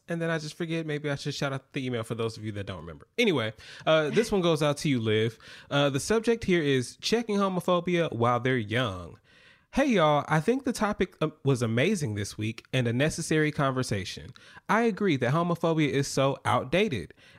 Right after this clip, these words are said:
As an educator and counselor in schools, I believe it is so important that these conversations start as soon as possible. I work in middle and high schools and have always made it a point to hang the L G B T Q pride flag in my classroom. Teaching in the hood,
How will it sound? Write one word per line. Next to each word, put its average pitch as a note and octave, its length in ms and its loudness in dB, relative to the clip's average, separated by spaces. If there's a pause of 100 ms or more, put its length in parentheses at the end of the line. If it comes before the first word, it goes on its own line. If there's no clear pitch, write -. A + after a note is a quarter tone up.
As C#3 160 2
an C3+ 160 -2
educator E3 560 0
and B2 160 -2
counselor D#3 400 0
in D#3+ 80 -2
schools, A#2+ 560 0
I C#3+ 120 0
believe F#3 340 0
it F#3+ 80 0
is C3 100 0
so G#3+ 260 2
important C#3+ 360 0
that A#2 140 -2
these A#2 120 -4
conversations A#2+ 640 -2
start D#3 320 -2
as G2+ 140 -6
soon C3+ 240 0
as A2+ 80 -6
possible. G2 580 -6 (300)
I C#3 80 4
work C#3 240 0
in A#2+ 100 2
middle D3+ 200 2
and F#3+ 100 -2
high C3+ 160 0
schools A2 460 -2
and A2+ 100 0
have A2+ 120 -2
always F3+ 400 0
made E3 200 0
it D#3 80 0
a D3 40 -2
point A#2+ 360 -2
to C3 100 -4
hang B2 160 0
the A2+ 140 -6
L C#3+ 140 0
G C3+ 160 -2
B A#2+ 180 -2
T A#2+ 180 -2
Q B2 240 -2
pride E3+ 380 0
flag C#3+ 340 0
in A#2 140 -6
my A#2 100 0
classroom. F2+ 640 -6 (460)
Teaching B3 320 2
in A3+ 100 2
the G#3+ 80 2
hood, G#3+ 320 4